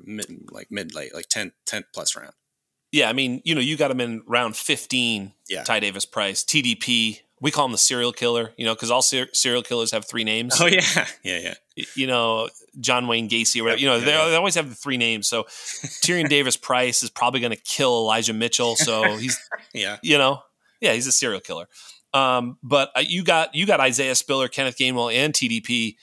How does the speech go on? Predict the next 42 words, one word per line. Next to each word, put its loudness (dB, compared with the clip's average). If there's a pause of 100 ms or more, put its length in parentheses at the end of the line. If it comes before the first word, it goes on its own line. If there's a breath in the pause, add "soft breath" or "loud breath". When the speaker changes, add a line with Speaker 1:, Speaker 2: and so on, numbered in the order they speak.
(320 soft breath)
Speaker 2:
all 4
in 0
your 0
Scott 2
Fishbowl 0
team. -4
So 2
I 4
see 4
what -2
you're -2
doing. 2
You're 2
just 4
sort 4
of 6
going 6 (120)
Speaker 1:
Oh, 6
Speaker 2:
out 0
Speaker 1:
did 4
Speaker 2:
there. 6
Speaker 1:
I? -4 (180)
Well, 0
I 6
didn't 2
even 6
Speaker 2:
Yeah. 6
Speaker 1:
like, 2 (120)
realize 4
that, 0
but -8
that 2
makes 2
sense. 0 (460 soft breath)
Speaker 2:
Yeah, 4
that's 2
Speaker 1:
Yeah. -6
Speaker 2:
your 2
boys. 4
I -2
can -8
tell. 0